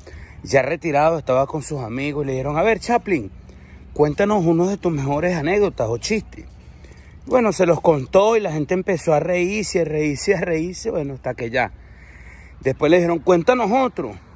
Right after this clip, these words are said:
Y les contó el mismo. Y la gente se reía, pero menos, pues.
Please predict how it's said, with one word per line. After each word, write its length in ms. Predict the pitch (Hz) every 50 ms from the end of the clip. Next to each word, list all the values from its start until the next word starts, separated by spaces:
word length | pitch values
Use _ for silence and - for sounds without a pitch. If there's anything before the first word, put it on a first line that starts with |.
| - - - - - - - -
Y 80 | - 170
les 140 | 170 165 -
contó 260 | - 156 147 - 147
el 120 | 131 131
mismo. 360 | 156 220 220 180 160 127 92 - - - - - - - - - - - - - - -
Y 80 | -
la 80 | 127 139
gente 300 | 123 147 143 131 - 165
se 160 | - 226 226
reía, 340 | 196 180 156 151 156 170 196
pero 300 | - - 240 220 190 156
menos, 340 | 139 175 220 220 165 127 -
pues. 220 | - 113 95 -